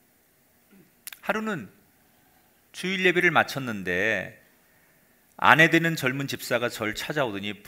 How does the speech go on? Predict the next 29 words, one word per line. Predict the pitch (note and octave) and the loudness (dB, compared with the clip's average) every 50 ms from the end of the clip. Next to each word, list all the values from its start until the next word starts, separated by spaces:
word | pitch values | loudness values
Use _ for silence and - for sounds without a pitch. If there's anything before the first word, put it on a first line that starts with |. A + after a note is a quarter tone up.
| - - | -16 -10
다짜고짜 | - F3+ - - B3 A3+ - - - G#3 G3+ - - - - - - - - | -8 -6 -4 -2 -2 -2 -4 -4 -4 -6 -6 -6 -8 -10 -10 -8 -6 -2 -2
펑펑 | F4+ E4 - - D4+ A3+ G3+ | -2 0 2 0 0 0 0
우는 | G3+ A3+ C4 B3 | -6 -8 -6 -4
거예요, | A#3+ G3+ D#3 | -4 -4 -4
제 | - A2+ | -4 -6
앞에서. | D#2+ C2+ - - - - - - _ _ _ _ _ _ _ _ _ _ _ _ _ _ _ _ _ _ _ _ _ _ _ _ _ _ _ _ _ _ _ _ _ _ _ _ _ _ _ _ - - - - | -6 -6 -8 -12 -20 -20 -20 -20 _ _ _ _ _ _ _ _ _ _ _ _ _ _ _ _ _ _ _ _ _ _ _ _ _ _ _ _ _ _ _ _ _ _ _ _ _ _ _ _ -20 -20 -10 -4
그러니까 | - G3 D#3 | -2 0 4
목회 | D#3+ F3+ F3 - A3+ | 4 4 6 6 4
경력도 | - - F3 F#3+ F#3+ G3 G3+ G3 G3 G3 | 4 4 2 2 2 0 0 0 2 2
얼마 | F3 D#3 D#3 E3 E3 D3 | 4 4 4 6 4 4
안 | C3 C3 B2+ | 4 2 -2
된 | C3+ C#3+ C#3+ C3 | -6 -6 -6 -4
저에게 | - A#2+ A2 A2 G#2+ G2+ A#2+ C#3+ C#3+ G#2+ F2 D#2+ - - _ _ _ _ _ _ - - | -2 0 0 0 0 0 0 0 0 0 -4 -6 -12 -20 _ _ _ _ _ _ -10 -6
오셔가지고 | B3+ B3+ - A#3+ A#3+ B3 A#3 G3 G3+ G#3+ G3 G#3+ A3+ A3 A3 G#3 - C#4+ C4 | -4 -2 -2 0 2 0 0 0 -4 -8 -4 -2 0 0 0 -2 -4 -10 -16
막 | - - - - - - - - - - F#3+ F#3+ | -16 -16 -14 -14 -16 -16 -16 -16 -14 -12 -8 -8
"목사님, | F#3+ F3 - - G#3 F#3+ F#3+ F#3 | -8 -8 -6 -6 -6 -4 -4 -4
어떻게 | F3 E3 E3+ - - | -4 -4 -6 -6 -8
하면 | F3 E3 E3 | -6 -6 -6
좋냐고" | D#3 D#3 D3+ D3+ D3+ D3+ D#3+ | -6 -6 -4 -6 -6 -6 -6
막 | E3 F3+ G#3+ G#3 | -4 -4 -4 -2
펑펑 | - - - - - C#4+ A#3+ | 0 -2 -2 -2 -6 -8 -6
우는 | G#3 E3 D3+ C#3 | -6 -8 -10 -12
거예요. | - - - - _ _ _ _ _ _ _ _ _ _ _ _ _ _ _ _ _ _ _ _ _ _ _ _ _ _ _ _ _ _ _ _ _ _ _ _ - | -14 -14 -16 -16 _ _ _ _ _ _ _ _ _ _ _ _ _ _ _ _ _ _ _ _ _ _ _ _ _ _ _ _ _ _ _ _ _ _ _ _ -8
그러니까 | - C#4 C4+ F#3+ | -4 0 4 6
"왜 | E3+ D#3 | 6 6
그러냐"라고 | F3+ G3 G#3 G3+ G3 F#3+ F3+ F3 F3 E3+ E3+ F3 | 6 4 4 6 6 6 6 6 4 4 2 0
이제 | F3 E3 E3+ E3 | 0 2 2 4
얘기를 | D3+ C3+ B2+ D3 C#3+ C#3 | 4 4 2 2 2 2
해보니까 | C#3 B2+ B2+ B2 A2 G2 F#2+ - E3 E3+ C#3 G#2+ F2 - - | 0 -2 -4 -4 -6 -6 -2 0 2 2 2 0 -2 -6 -10